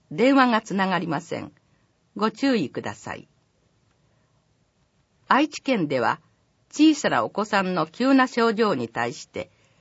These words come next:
毎日午後七時から翌朝八時までの間、症状に応じた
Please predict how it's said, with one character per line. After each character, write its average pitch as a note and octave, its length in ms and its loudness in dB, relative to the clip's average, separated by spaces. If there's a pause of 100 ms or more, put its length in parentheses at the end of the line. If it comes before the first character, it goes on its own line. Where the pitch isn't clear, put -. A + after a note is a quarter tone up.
(240)
毎 C4+ 240 4
日 E3 560 -2
午 G#3+ 220 2
後 C4+ 140 6
七 - 260 -4
時 A3 120 -2
か A2+ 120 -4
ら B2+ 180 -4 (380)
翌 G#3+ 320 0
朝 C#4 220 0
八 A3+ 280 -2
時 C#4 120 0
ま F3 140 0
で C#3+ 100 -2
の B2+ 160 2
間、 A#2+ 380 -4 (600)
症 D4 340 2
状 D4+ 220 4
に C#3+ 180 0
応 A3 260 0
じ G#3 120 -6
た F#3 240 0